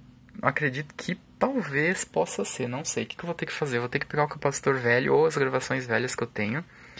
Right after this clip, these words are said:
e comparar pra ver se o negativo realmente é desse lado aqui. Ou então olhar nas trilhas, às vezes a gente consegue detectar o negativo nas trilhas, né? A gente podia até ver aqui se a gente consegue detectar.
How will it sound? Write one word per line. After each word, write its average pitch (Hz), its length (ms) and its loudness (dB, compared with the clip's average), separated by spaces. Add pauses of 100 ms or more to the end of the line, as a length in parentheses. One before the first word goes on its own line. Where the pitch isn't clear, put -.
(680)
e 131 100 -4
comparar 135 480 2
pra 143 160 0
ver 135 120 -2
se - 120 -4
o - 20 0
negativo 139 460 0
realmente 156 360 -2
é - 20 -6
desse - 220 -6
lado 156 180 2
aqui. 117 320 -4
Ou 139 100 0
então 185 220 4
olhar 240 180 2
nas 254 160 0
trilhas, 127 280 2
às 123 40 0
vezes 135 160 -2
a 156 40 -2
gente 156 120 -6
consegue 156 440 0
detectar 151 540 -4
o 151 40 0
negativo 151 400 -2
nas 170 240 -4
trilhas, 113 340 -4
né? 131 80 -6
A 143 40 -6
gente 160 120 -10
podia 170 240 -6
até 190 180 -4
ver 160 140 -2
aqui 120 320 -8 (640)
se - 80 -10
a 127 40 -4
gente 120 160 -2
consegue 120 340 -2
detectar. 117 580 -6